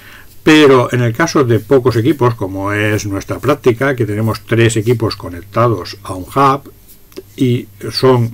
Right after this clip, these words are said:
con configuraciones fijas, estáticas,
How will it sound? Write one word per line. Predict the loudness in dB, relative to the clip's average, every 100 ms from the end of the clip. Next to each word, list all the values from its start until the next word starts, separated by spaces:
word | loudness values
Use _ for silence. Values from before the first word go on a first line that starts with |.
| -8
con | -4 -4
configuraciones | -2 -6 -4 -4 -4 -2 0 0 -6
fijas, | -14 -4 -2 -2 -6 -8 -8 -8
estáticas, | -8 -2 0 -2 -4 -6 -6